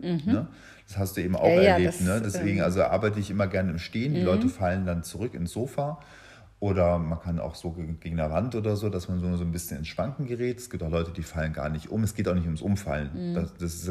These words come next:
Speaker 2: ist kein Budenzauber, ne? Aber ähm, was anderes bleibt mir ja nicht. Ich gebe ja den Leuten keine Medikamente oder ich habe auch keine Gesprächstherapie, sondern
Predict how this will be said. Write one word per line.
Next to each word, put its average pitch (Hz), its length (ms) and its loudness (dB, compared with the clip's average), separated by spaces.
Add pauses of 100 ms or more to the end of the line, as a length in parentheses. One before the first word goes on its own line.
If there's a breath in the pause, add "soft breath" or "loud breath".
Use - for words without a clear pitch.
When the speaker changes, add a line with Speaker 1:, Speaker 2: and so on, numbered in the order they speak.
Speaker 2:
ist - 40 -12
kein 92 200 2
Budenzauber, 85 680 2
ne? 90 180 0 (480 loud breath)
Aber 92 420 2 (380 loud breath)
ähm, 92 280 2 (200 loud breath)
was - 260 2
anderes 113 320 2
bleibt 110 320 4
mir 95 120 0
ja 80 100 0
nicht. 80 280 -4
Ich 92 120 -10
gebe 107 220 -2
ja 95 60 2
den 92 120 2
Leuten 90 280 2
keine 92 220 2
Medikamente 92 760 2
oder 90 240 4
ich 82 140 -2
habe 90 140 -2
auch 90 100 -2
keine 90 220 2
Gesprächstherapie, 92 1040 -2 (360 loud breath)
sondern 95 440 2